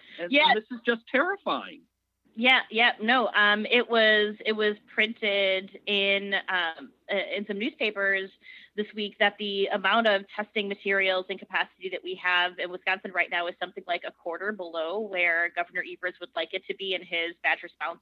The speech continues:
Speaker 2: Back plan, um, which, which means that, you know, we are gonna be facing this sort of spreading situation at a time when we just maybe even don't have the capacity to, to trace the way we would like to.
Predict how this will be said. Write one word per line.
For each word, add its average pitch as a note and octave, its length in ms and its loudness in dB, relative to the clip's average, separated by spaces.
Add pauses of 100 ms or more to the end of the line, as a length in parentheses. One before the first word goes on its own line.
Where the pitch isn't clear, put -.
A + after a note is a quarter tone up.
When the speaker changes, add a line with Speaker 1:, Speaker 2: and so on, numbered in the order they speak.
Speaker 2:
Back F3+ 240 0 (880)
plan, G#3+ 440 0 (420)
um, F3 380 0
which, G#3+ 240 4 (160)
which A3+ 200 0
means A#3 320 4
that, G3 320 4 (140)
you G#3+ 80 -6
know, G#3 120 4
we G#3+ 240 -2
are G3+ 120 4
gonna G3+ 160 -4
be G3 200 -4
facing G3 380 0
this F#3+ 160 -8
sort G3 120 0
of F#3 120 0 (420)
spreading A3 420 2
situation G#3 580 -2
at F#3+ 100 0
a - 40 -20
time G3+ 200 2
when G3 140 -4
we G3+ 100 -10
just G3+ 160 -14 (640)
maybe G#3 220 -2
even G#3 180 -2
don't G3+ 120 0
have G3+ 100 2
the G3 60 -8
capacity F3 800 -8
to, D3 320 -8 (120)
to - 160 -20
trace E3 200 -10 (220)
the E3+ 60 -18
way D#3 160 -12
we D#3 60 -20
would D#3 140 -20
like - 220 -16
to. E2 60 -18